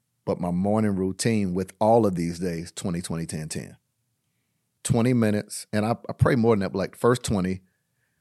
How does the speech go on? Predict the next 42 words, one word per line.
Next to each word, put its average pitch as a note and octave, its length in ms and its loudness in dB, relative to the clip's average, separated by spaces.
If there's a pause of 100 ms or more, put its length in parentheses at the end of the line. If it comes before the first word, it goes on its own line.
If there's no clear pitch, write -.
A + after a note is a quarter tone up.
(360)
becomes G2+ 500 -2
worship. F#2 440 -2
My G#2+ 200 0
mind G#2+ 460 0
is, G2 240 -4
like, F#2+ 240 -2 (100)
so - 240 0
many G#2 220 2
thoughts. A2 400 0
So F#2+ 180 0
I, G2 160 0 (220)
when F#2+ 180 -6
I G2+ 100 -4
wake G#2 300 -2
up, G2+ 200 -2
first G2+ 240 -4
thing G2 200 -4
I G2 100 -2
say F#2+ 280 -4
is, G2 200 -4 (380)
"Good G#2 120 2
morning, G2 260 2
Holy F#2+ 160 -2
Spirit. F#2+ 400 -2
Guard F#2+ 280 0
and G2 140 -6
guide F2+ 340 -4
my F2+ 220 -6
intentions F#2 680 -8
and F2 100 -6
my D#2+ 200 -8
attention." D2+ 600 -12
My F#2 200 -8
intentions, F#2 600 -8
"Oh, F2 100 -6
I E2+ 60 -8
don't F2 220 -8
do F2 140 -8
anything F2 420 -8
that E2 120 -10
does E2 220 -10
not, E2 200 -10